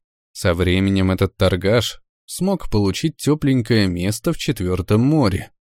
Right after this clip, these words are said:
и перебрался туда, не став брать с собой служанку Алти и ее сынишку-служку. Немного денег у матери Пачинко было, так что с голоду не умерли. Но позже мать умерла от болезни,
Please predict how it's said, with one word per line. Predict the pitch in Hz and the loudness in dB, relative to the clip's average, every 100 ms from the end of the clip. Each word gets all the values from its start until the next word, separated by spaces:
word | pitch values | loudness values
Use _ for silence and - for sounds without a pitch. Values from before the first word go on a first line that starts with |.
| _ | _
и | 190 226 | -4 -4
перебрался | 214 135 101 92 107 113 123 | 0 2 2 2 0 0 -4
туда, | 120 131 101 - - _ _ _ | -2 0 0 -2 -10 _ _ _
не | 147 147 | -4 -2
став | 110 117 104 | -2 0 0
брать | 92 101 95 | 0 0 0
с | - | -2
собой | 92 95 95 | 0 0 0
служанку | - 98 95 92 92 95 | -2 -4 0 0 0 2
Алти | 90 92 - 143 131 - _ | 2 2 -2 0 0 -2 _
и | - | -4
ее | 151 190 208 | -2 -2 -4
сынишку-служку. | - 95 90 110 - 135 - 185 147 - - - - _ _ _ - | -2 -2 0 0 0 -2 -2 -2 -2 -2 -8 -12 -16 _ _ _ -6
Немного | 90 90 147 175 113 | -2 0 0 2 0
денег | 98 143 120 104 | 2 0 2 2
у | |
матери | 92 104 110 104 | 2 2 0 -2
Пачинко | 92 90 - - 87 - 127 139 - _ | 2 0 0 -4 -4 0 0 -2 -8 _
было, | 139 151 196 131 85 - _ _ _ | -4 0 2 2 0 -4 _ _ _
так | - 87 98 | -4 -2 -2
что | - 156 175 156 _ | -4 -2 -2 -4 _
с | 117 104 | -4 -2
голоду | 98 87 95 101 | 0 0 2 2
не | 113 143 | 2 2
умерли. | 147 101 90 85 78 - _ _ _ _ _ | 2 0 0 -4 -6 -10 _ _ _ _ _
Но | 160 180 131 | -2 0 0
позже | 117 113 98 98 | 2 2 2 2
мать | 92 98 101 | 2 2 0
умерла | 95 95 95 95 95 | 0 2 2 2 2
от | 95 | 2
болезни, | 101 104 127 98 98 80 | 2 2 0 0 -2 -4